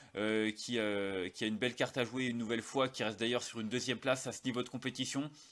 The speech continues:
Donc voilà, je préfère le retenir, euh, par méfiance, euh, ce numéro quatorze, El Magnifico. Et enfin, en cas de non partant, j'ai retenu la cinq, The Charmer. C'est vrai que d'habitude,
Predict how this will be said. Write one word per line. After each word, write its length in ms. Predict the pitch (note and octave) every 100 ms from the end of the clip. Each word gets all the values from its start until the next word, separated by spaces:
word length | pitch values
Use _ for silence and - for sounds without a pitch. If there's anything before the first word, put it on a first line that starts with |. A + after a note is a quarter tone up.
| - -
Donc 200 | A2 A2
voilà, 300 | G2+ A2+ A2+
je 100 | G#2+
préfère 360 | - A#2+ C#3 B2+ - - -
le 200 | A2+ C#3
retenir, 520 | D3 D3+ D3 D3+ E3 - - - G2+
euh, 580 | G#2+ G#2+ G#2+ G#2+ G#2+ G#2
par 220 | D#3 C#3
méfiance, 600 | C#3 C3 C#3 D3+ - -
euh, 80 | G2+
ce 160 | G2+ A#2+
numéro 320 | A#2+ A#2+ A#2
quatorze, 380 | B2 A#2+ C3+ B2
El 80 | A2+
Magnifico. 600 | A2+ A2+ A2 - F#2 - _ _ _ _ _ - - _ _ - A2
Et 80 | A#2
enfin, 200 | A#2 C3+
en 20 |
cas 120 | C3+
de 60 | B2+
non 60 |
partant, 400 | A#2+ - D3+ D3+ - - - -
j'ai 160 | A2
retenu 320 | D3+ D#3+ E3+
la 140 | E3+ D3+
cinq, 280 | - C#3 A#2
The 180 | C#3
Charmer. 320 | - D3+ C#3 D#3+
C'est 140 | -
vrai 140 | B2+ D3+
que 40 |
d'habitude, 440 | D3+ D3+ - D#3+